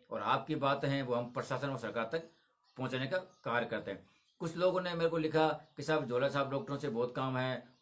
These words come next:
और इनके भरोसे हमारी जो जीवनचर्या है वो चल रही है, हमें छोटी-छोटी बीमारी।" हाँ, बिल्कुल सही बात है, लेकिन सर, कहीं न कहीं ये लोग हमें दिक्कतें भी खड़ी करते हैं और परेशानियां भी हमें खड़ी करते हैं। तो कहीं न कहीं हमें सजग भी रहना चाहिए।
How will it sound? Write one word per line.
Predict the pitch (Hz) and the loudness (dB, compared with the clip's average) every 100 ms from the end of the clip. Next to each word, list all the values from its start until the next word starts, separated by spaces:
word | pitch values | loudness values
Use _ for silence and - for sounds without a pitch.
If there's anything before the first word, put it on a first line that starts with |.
| - - - | -20 -16 -4
और | 131 | 0
इनके | 135 131 135 127 101 | 0 0 0 -2 -2
भरोसे | 110 117 127 | -2 0 0
हमारी | 117 120 120 117 - _ 107 | 0 0 0 -2 -8 _ -8
जो | |
जीवनचर्या | 104 123 127 123 120 117 117 | -6 -4 -4 -2 -2 2 4
है | 120 | 4
वो | 117 | 2
चल | 113 110 | -2 -2
रही | 117 | 0
है, | 120 120 110 - - | 2 2 0 -6 -8
हमें | 113 117 | -6 -4
छोटी-छोटी | 110 101 117 117 | -6 -4 -6 -4
बीमारी।" | 117 117 | -4 -4
हाँ, | 117 | -2
बिल्कुल | 131 160 185 170 | 0 0 0 -2
सही | 147 156 | 2 2
बात | 143 135 | 2 2
है, | 151 | 0
लेकिन | 139 147 | 0 -2
सर, | 143 151 - - _ _ 139 | 2 0 0 -14 _ _ -2
कहीं | 139 156 | 0 0
न | |
कहीं | 156 160 127 | 2 2 0
ये | 98 151 | 2 2
लोग | 147 151 156 147 - _ _ _ _ _ _ _ _ - | 6 6 4 2 -12 _ _ _ _ _ _ _ _ -8
हमें | 135 147 160 156 - - | -2 2 2 2 -2 -10
दिक्कतें | 127 156 156 156 | 0 2 4 4
भी | 156 | 2
खड़ी | 131 139 143 | 0 0 0
करते | 135 120 160 | -2 0 0
हैं | 135 131 - - - | 0 -2 -10 -14 -12
और | - - | -12 -8
परेशानियां | 120 139 151 156 160 | -4 -2 -2 -2 0
भी | 156 | 2
हमें | 139 143 139 | 2 0 -2
खड़ी | 131 131 | -2 0
करते | 139 139 147 | 0 2 -2
हैं। | 120 | -2
तो | 139 | -6
कहीं | 135 135 139 | -4 0 0
न | |
कहीं | 147 | 2
हमें | 135 139 | 2 0
सजग | 135 120 127 135 | -2 -2 -2 0
भी | 143 | 0
रहना | 127 127 | 0 -2
चाहिए। | 127 147 123 | -2 -2 -2